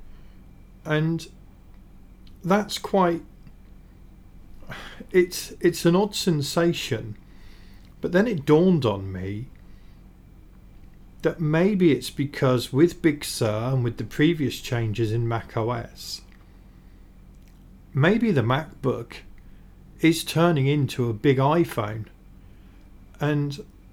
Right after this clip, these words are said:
it is all feeling very similar with certain tasks, um,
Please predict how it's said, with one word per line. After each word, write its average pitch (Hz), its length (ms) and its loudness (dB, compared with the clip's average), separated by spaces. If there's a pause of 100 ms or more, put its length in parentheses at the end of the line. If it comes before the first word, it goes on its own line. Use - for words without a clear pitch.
(400)
it 180 140 8
is 202 220 4
all 180 200 4
feeling 160 560 2
very 131 360 2
similar 135 600 -2 (920)
with 135 480 2
certain 170 520 2
tasks, - 920 -6 (1080)
um, 117 580 -2